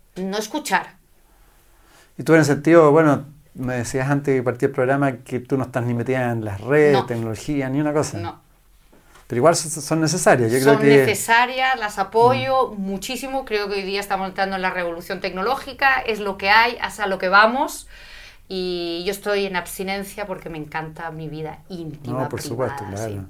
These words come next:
Speaker 1: sí. Y las apoyo, ¿eh?
Speaker 2: Y la comunicación con los niños es lo que hablamos antes, de la más sana, es, es la
Speaker 1: Marav-,
Speaker 2: coherencia.
Speaker 1: primero ponte al nivel de ellos.
Speaker 2: Mm.
Speaker 1: Quiero decir, si está un niño más pequeño que tú,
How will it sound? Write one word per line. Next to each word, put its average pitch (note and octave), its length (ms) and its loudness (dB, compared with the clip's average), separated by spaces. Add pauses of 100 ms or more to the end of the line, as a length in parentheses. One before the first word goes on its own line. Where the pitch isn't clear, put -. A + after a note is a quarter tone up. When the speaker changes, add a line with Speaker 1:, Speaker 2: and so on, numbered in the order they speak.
(260)
Speaker 1:
sí. B3 80 -6
Y - 20 -2
las F#3+ 220 -2
apoyo, D3 420 -10
¿eh? A3 40 -18 (260)
Speaker 2:
Y D3+ 60 -6
la D3+ 120 4
comunicación D3+ 540 4
con F3+ 140 4
los D3+ 80 4
niños E3+ 400 4
es D3+ 60 2
lo D3 100 4
que C#3 60 4
hablamos C3+ 380 6
antes, E3+ 300 2
de F3 100 2
la D#3 120 4
más D#3 160 2
sana, F#3 440 0
es, C#3+ 220 2
es C3 160 2
la B2+ 120 2
Speaker 1:
Marav-, - 80 0
Speaker 2:
coherencia. C#3 360 8
Speaker 1:
primero A4+ 400 4
ponte F4+ 420 -2
al B3 380 0
nivel B3+ 300 -2
de C4 120 -4
ellos. F3+ 460 -8 (140)
Speaker 2:
Mm. G2 320 -8
Speaker 1:
Quiero G#3+ 180 -2
decir, A#3 420 -6 (240)
si - 200 -10
está A#3 220 0
un C#4 120 0
niño C#4 320 -4
más C4 160 2
pequeño B3+ 340 -4
que B3 80 -4
tú, D4 160 -6